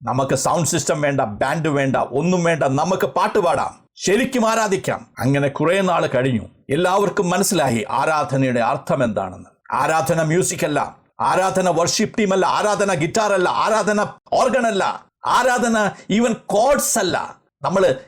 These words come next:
ചിലപ്പോ പറയും, "അയ്യോ, ഇത് ശരിക്ക് പാടിയില്ല, ശ്രുതി ശരിയായില്ലെന്ന്."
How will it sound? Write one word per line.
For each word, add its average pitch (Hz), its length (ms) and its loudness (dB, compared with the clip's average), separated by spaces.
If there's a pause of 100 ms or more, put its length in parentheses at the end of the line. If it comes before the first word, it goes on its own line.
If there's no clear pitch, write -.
(140)
ചിലപ്പോ 214 380 0
പറയും, 202 300 2
"അയ്യോ, 202 240 4
ഇത് 196 120 0
ശരിക്ക് 208 380 2
പാടിയില്ല, 185 480 0
ശ്രുതി 190 260 0
ശരിയായില്ലെന്ന്." 165 720 0